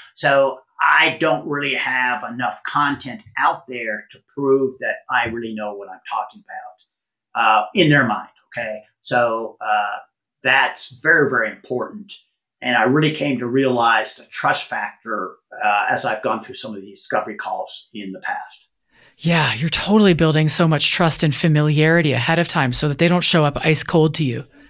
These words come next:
Speaker 2: I can imagine that some prospects feel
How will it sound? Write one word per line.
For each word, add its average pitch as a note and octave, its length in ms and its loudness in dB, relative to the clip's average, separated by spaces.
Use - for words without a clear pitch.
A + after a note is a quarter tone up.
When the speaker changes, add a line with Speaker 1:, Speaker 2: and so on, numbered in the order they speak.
Speaker 2:
I A3+ 80 4
can B3+ 180 6
imagine F#3+ 720 6
that D#3 240 2
some F3+ 400 4
prospects - 1000 0
feel D3 600 4